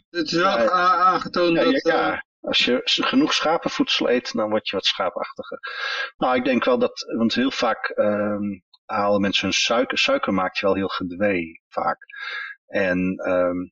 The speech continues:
Speaker 2: ja, ze hebben het ook wel over de sugar rush, dus dat je er heel actief van wordt. En dat is in zekere zin ook, want het is hele goede energie.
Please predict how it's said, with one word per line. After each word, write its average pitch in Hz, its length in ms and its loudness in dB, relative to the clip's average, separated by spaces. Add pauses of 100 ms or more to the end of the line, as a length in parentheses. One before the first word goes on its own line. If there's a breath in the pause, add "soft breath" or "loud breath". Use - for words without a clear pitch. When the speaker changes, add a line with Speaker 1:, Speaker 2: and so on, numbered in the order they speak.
(120)
Speaker 2:
ja, - 140 -6
ze - 60 -2
hebben - 100 -4
het - 60 -12
ook 92 120 -2
wel 92 100 2
over 90 160 0
de 90 100 -2
sugar 107 440 2 (100)
rush, - 220 0
dus - 180 -4
dat - 180 -4
je 92 80 -6
er 85 60 0
heel 92 80 4
actief - 360 -4
van 113 160 -2
wordt. 127 340 -2
En 95 140 -4
dat - 160 -2
is - 100 -2
in - 60 0
zekere - 320 0
zin 90 160 2
ook, 90 120 -2
want 98 120 -2
het - 100 -6
is - 60 -2
hele 87 180 -2
goede 90 260 -4
energie. 90 480 0